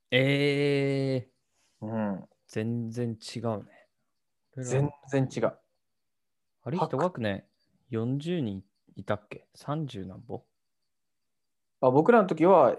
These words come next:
Speaker 2: だから百二十人ぐらいいたんですよ、多分。百十七人とかだと思うんですよ。
Speaker 1: ああ、だから、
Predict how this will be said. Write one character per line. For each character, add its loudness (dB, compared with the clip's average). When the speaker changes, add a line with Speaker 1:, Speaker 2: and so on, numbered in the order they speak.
Speaker 2:
だ 0
か 4
ら 2
百 2
二 6
十 6
人 2
ぐ 6
ら 8
い 2
い -4
た 4
ん -2
で -18
す -12
よ、 -12
多 -4
分。 -12
百 -4
十 -2
七 -2
人 -2
と -12
か -6
だ -8
と -18
思 -16
う -20
ん -20
で -20
す -20
よ。 -20
Speaker 1:
あ 6
あ、 -20
だ -6
か -4
ら、 -4